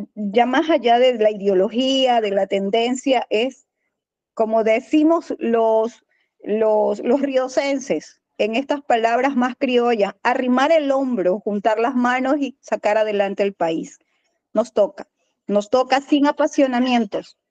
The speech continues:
O sea, este sería mi mensaje, mi reflexión.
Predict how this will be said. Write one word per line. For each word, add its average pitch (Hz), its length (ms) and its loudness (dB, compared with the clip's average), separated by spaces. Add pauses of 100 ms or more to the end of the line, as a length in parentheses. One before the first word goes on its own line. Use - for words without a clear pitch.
(280)
O - 20 -20
sea, - 200 -2
este 277 480 2
sería 240 340 0
mi 247 160 0
mensaje, 269 800 0
mi 220 180 -2
reflexión. 254 920 0